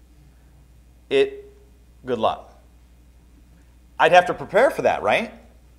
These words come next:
If I could even do it. If I'd want to give myself the chance to do a half marathon and run thirteen miles, that's gonna take some time, and it's gonna take some intentionality and some effort, right?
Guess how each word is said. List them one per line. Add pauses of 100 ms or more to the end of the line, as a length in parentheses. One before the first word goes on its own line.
(520)
If
I
could
even
do
it. (280)
If
I'd
want
to
give
myself
the
chance
to
do
a
half
marathon
and
run
thirteen
miles, (480)
that's
gonna
take
some
time, (260)
and
it's
gonna
take
some
intentionality
and
some
effort,
right?